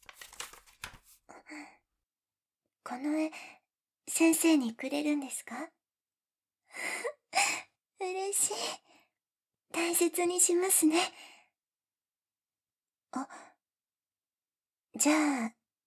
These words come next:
一つ、お願いしてもいいですか？先生の隣に、あなたも描いてくれませんか？あなたと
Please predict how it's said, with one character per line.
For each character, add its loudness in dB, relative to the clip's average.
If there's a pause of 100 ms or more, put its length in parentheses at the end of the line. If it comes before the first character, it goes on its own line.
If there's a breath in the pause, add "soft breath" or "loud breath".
(120)
一 -2
つ、 2 (1080 loud breath)
お -6
願 2
い 2
し 0
て 6
も 2
い -4
い -14
で -6
す -16
か？ -10 (2000)
先 -8
生 -6
の -12
隣 -16
に、 -10 (1160 soft breath)
あ -6
な 2
た 4
も 4
描 -8
い -6
て -12
く -16
れ -12
ま -8
せ -12
ん -16
か？ -12 (2000)
あ -12
な -4
た -12
と -18